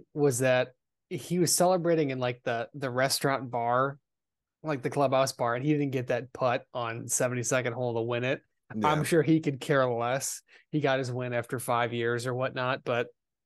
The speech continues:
Speaker 1: it was just so cool. And I, you, I wish I could show receipts of what we were texting of. I was literally, I know you were,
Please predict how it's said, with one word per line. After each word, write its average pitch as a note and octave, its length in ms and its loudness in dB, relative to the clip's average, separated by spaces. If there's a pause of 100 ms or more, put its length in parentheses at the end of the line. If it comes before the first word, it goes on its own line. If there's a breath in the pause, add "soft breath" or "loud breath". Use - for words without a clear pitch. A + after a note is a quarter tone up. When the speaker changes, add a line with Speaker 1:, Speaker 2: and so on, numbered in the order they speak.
(400)
Speaker 1:
it E3+ 160 0
was D3+ 260 0
just - 520 0 (480)
so F3 300 2
cool. D#3+ 300 0
And C#3 100 -6
I, C#3+ 160 -2
you, E3 420 -2
I B2+ 140 -2
wish C3+ 240 2
I C3 80 -2
could C3+ 100 -4
show C#3 160 0
receipts C3 520 -2
of A#2 100 -4
what B2 180 -2
we B2 120 -4
were A#2 120 -2
texting A#2+ 480 -4
of. A#2+ 80 -6
I B2+ 140 0
was C#3 180 2
literally, C#3 320 4
I C3 120 -2
know B2+ 140 -2
you C3 220 2
were, D3 280 4